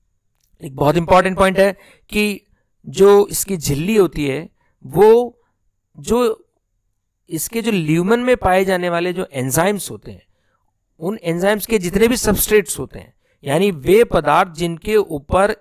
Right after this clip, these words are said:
इसके एंजाइम्स क्रिया करते हैं, उन पदार्थों के लिए इसकी झिल्ली अपारगम्य या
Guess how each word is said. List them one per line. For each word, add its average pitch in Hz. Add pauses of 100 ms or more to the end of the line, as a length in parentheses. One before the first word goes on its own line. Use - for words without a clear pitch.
इसके 214 (300)
एंजाइम्स 165
क्रिया 180
करते 190
हैं, 117 (800)
उन 233
पदार्थों 226
के 160
लिए 160
इसकी 156
झिल्ली 123 (240)
अपारगम्य 151
या 156